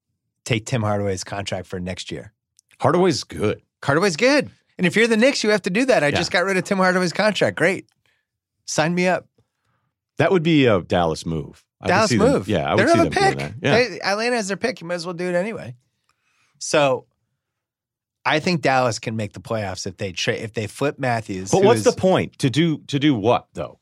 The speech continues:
Speaker 2: Like, if you wanna trade for him, well, you gotta use the expiring. But
Speaker 1: Well, you don't have your picks. You might as well try to make the playoffs.
Speaker 2: Yeah.
Speaker 1: Why not?
Speaker 2: I, I just, I don't know.
Speaker 1: Let's end it on Luka 'cause he's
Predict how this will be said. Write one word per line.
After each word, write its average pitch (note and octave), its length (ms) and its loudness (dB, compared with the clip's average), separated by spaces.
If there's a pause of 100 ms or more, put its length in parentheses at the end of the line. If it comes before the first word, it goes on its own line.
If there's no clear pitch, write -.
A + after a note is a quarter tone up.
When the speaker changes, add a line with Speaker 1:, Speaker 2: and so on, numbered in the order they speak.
(140)
Speaker 2:
Like, G2+ 200 -2 (360)
if G2 100 -8
you C#3 100 0
wanna D#3+ 180 2
trade C#3 280 0
for A#2 100 -6
him, G#2+ 280 0 (360)
well, A2+ 80 -2
you G#2+ 80 2
gotta B2+ 120 2
use A#2 180 2
the G#2 80 0
expiring. D2+ 560 -2
But C#2+ 220 -8
Speaker 1:
Well, E3 100 2
you E3+ 140 0
don't G3+ 140 2
have F#3 100 -2
your D#3 80 0
picks. - 360 -4
You B2 80 -6
might A#2+ 100 -4
as B2 100 -4
well B2 100 -6
try B2 140 -2
to B2 60 0
make A#2 120 -4
the - 60 -18
playoffs. B2+ 480 -6 (680)
Speaker 2:
Yeah. F2 240 -8 (280)
Speaker 1:
Why B2+ 100 -2
not? C#3+ 260 -6 (1160)
Speaker 2:
I, - 180 -8
I G2 40 -8
just, - 300 -10
I - 40 -10
don't D#2 140 -6
know. - 140 -18 (140)
Speaker 1:
Let's D3 200 0
end F3 120 -2
it D3+ 60 -2
on B2+ 160 2
Luka G#2 300 -4
'cause - 280 -10
he's G#2+ 360 -10